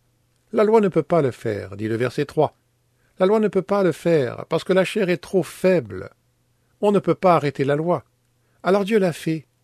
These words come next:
Comment l'a-t-il fait ? Il a envoyé son Fils dans une chair semblable à celle du péché, en offrande pour le péché,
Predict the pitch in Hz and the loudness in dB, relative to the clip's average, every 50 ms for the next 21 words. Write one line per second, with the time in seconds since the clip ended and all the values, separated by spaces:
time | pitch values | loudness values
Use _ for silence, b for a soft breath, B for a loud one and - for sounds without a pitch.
0 | _ _ _ _ _ - - 180 165 143 135 139 151 143 123 120 - - 107 98 | _ _ _ _ _ 0 0 2 2 2 0 0 -2 -2 -4 -6 -6 -10 -14 -14
1 | - - - - 101 104 - _ _ _ _ _ _ _ - 247 262 233 220 190 | -14 -20 -16 -16 -16 -16 -16 _ _ _ _ _ _ _ -6 0 2 2 2 2
2 | 196 190 180 196 170 - - 175 156 - - - 196 190 175 151 160 160 139 156 | 2 2 2 0 0 0 -2 -4 -6 -6 -4 -2 0 0 0 0 -2 -2 -2 -2
3 | 160 151 - - - 170 160 - - - 180 165 147 165 185 180 170 151 143 127 | -2 -4 -4 -2 -2 -2 -2 -2 -4 -4 -4 -2 0 2 2 2 2 0 -2 -4
4 | - - 160 156 147 139 139 147 - - 156 143 - - 180 170 151 - _ _ | -2 0 2 2 2 0 -4 -6 -6 -6 -6 -6 -6 -4 -4 -6 -6 -8 _ _
5 | _ _ _ - 175 196 254 294 - - - 240 233 202 170 - 156 156 151 139 | _ _ _ -4 -2 0 0 -2 -2 0 2 2 4 4 2 0 0 -2 -2 -2
6 | - 151 131 - - 143 135 127 | -4 -6 -6 -4 -4 -4 -6 -6